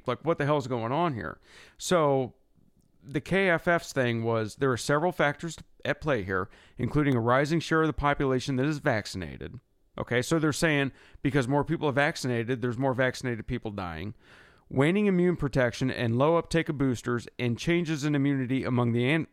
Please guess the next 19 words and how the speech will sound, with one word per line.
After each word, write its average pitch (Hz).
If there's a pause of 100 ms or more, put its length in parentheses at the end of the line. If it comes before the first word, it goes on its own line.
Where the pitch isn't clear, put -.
unvaccinated. 131 (360)
New 147
variants 156
combined 139
with 131
a 120
reduction 135
in 120
masking 139
and 120
other 131
non-pharmaceutical 135
interventions 131 (280)
may 131
also 165
lead 147
to -
more 120
transmission, 107